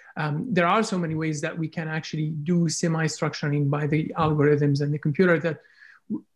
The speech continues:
probably save us a lot of time. So you start with unstructured data or structured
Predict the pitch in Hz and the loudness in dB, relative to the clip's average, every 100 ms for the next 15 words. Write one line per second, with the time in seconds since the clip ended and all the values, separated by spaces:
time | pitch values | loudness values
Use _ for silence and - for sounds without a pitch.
0 | - 190 214 196 190 - 160 151 147 - | -2 2 4 2 0 -2 -2 -2 -4 -6
1 | 143 143 139 135 - 151 139 135 - - | -6 -6 -6 -8 -4 -2 -2 -4 -12 -20
2 | - _ - 269 220 214 302 349 320 247 | -20 _ -2 2 4 4 4 2 2 0
3 | 220 233 262 - 247 240 214 190 196 190 | 0 0 0 0 0 0 0 2 2 2
4 | - - 190 196 196 196 - - 180 165 | -2 2 4 4 0 -6 -14 -4 -2 -2
5 | - 160 143 143 | -4 -6 -6 -6